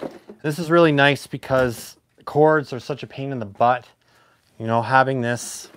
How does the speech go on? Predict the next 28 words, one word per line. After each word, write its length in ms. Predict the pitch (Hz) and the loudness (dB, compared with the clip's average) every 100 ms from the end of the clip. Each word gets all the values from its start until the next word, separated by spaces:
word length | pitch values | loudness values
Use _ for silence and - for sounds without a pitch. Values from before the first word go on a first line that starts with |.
| - | -8
kind 200 | 127 117 | -4 -2
of 120 | 107 | -4
just 340 | 123 113 - | -4 -8 -10
ready 300 | 110 131 139 135 | 0 2 2 0
to 80 | |
go, 420 | 117 120 120 120 - _ _ - - - - | 0 2 2 2 -4 _ _ -20 -20 -20 -6
my 120 | 117 | 0
helper 320 | 131 135 135 | 4 4 4
can 140 | 127 117 | -2 -6
just 180 | 117 107 | -4 0
grab 360 | 120 123 127 | 4 6 6
it, 180 | 131 - - - - - - - - - - | 4 0 -8 -10 -20 -20 -16 -18 -18 -20 -2
plug 300 | 139 147 143 | 2 2 2
it 80 | |
in, 380 | 135 131 131 131 - _ _ _ _ _ _ _ - - | -2 -2 -4 -8 -14 _ _ _ _ _ _ _ -16 -8
and 420 | 120 113 113 113 - | -2 -2 -2 -6 -10
there's 220 | 117 117 135 | -8 -6 -4
no 240 | 127 120 | -2 -2
messing 420 | 110 123 - 117 | -4 -6 -6 -12
with 180 | 110 107 | -12 -14
cords 480 | - 123 117 110 104 | -10 -6 -6 -8 -12
and 80 | 92 | -10
chargers 480 | 120 110 104 107 | -4 -2 -2 -6
and 80 | 104 | -6
all 140 | 98 98 | -4 -2
that. 240 | 101 - _ _ _ - | -2 -4 _ _ _ -10
I 60 | 110 | -8
just 380 | 113 - - | -8 -10 -20